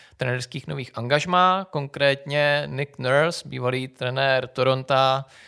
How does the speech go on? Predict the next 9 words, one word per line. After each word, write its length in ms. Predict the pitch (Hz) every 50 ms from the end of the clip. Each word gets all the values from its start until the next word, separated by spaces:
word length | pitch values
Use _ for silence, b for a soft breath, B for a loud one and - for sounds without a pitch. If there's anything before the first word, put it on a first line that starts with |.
| B B
podepsal 580 | - 123 120 123 - - - - 127 127 131 139
u 400 | 143 143 139 131 123 107 - - -
Sixers 640 | - - - 120 123 - - 151 160 180 175 -
a 60 | 143
bude 180 | 123 120 120 123
tak 140 | 117 120 -
trénovat 520 | - 123 120 117 127 135 131 113 104 113
Joela 200 | 123 127 135 143
Embida. 640 | 143 143 143 147 147 151 143 151 151 147 151 165